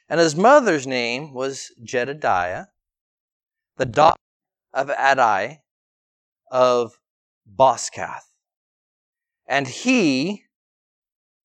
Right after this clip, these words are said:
did that which was right in the sight of the Lord, and walked in all the way of David his father,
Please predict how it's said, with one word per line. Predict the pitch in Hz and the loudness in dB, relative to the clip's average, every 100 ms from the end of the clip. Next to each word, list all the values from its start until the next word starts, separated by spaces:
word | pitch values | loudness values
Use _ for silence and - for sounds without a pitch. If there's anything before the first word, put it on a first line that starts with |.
| _ _ _ | _ _ _
did | 123 160 151 | -4 -2 -2
that | 139 156 185 196 185 - | 0 2 2 -2 -8 -8
which | 139 147 | -6 -6
was | 139 127 101 | -4 -6 -6
right | 113 147 151 160 170 _ | 0 2 2 0 -10 _
in | 135 | -12
the | 120 | -10
sight | 110 - 135 131 | -8 -2 0 0
of | 143 | -4
the | 135 | -6
Lord, | 131 104 90 92 - _ _ _ _ _ _ _ _ _ _ _ _ - | -6 -6 -8 -14 -20 _ _ _ _ _ _ _ _ _ _ _ _ -6
and | 135 135 | -4 0
walked | 151 185 196 - | 4 4 4 -2
in | 165 | -4
all | - 151 175 180 185 | 4 8 10 10 8
the | 180 180 | 4 0
way | 156 131 113 104 101 101 | 2 2 2 -2 -8 -10
of | 117 117 | -10 -6
David | 110 135 120 107 | -2 0 0 -4
his | 113 - | -8 -4
father, | - 117 92 92 101 | 2 2 2 -6 -18